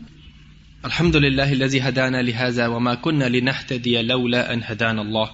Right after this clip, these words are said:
تمام تعریف اور شکر اللہ کے لیے ہے جس نے ہمیں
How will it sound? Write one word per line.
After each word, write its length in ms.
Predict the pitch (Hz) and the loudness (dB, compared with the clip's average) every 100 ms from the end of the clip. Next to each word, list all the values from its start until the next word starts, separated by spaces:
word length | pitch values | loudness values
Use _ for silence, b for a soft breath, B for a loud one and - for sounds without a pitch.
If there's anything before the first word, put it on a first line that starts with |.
| B B B B B | B B B B B
تمام 280 | - 139 151 | -2 2 2
تعریف 340 | 151 143 151 151 | 2 2 4 2
اور 80 | 147 | 2
شکر 280 | 147 147 131 | 0 2 0
اللہ 280 | 127 139 147 | 2 0 0
کے 80 | |
لیے 220 | 123 123 120 | 0 0 -2
ہے 140 | 123 | -2
جس 200 | 120 - | -4 -2
نے 60 | 123 | 0
ہمیں 320 | 123 123 | 2 2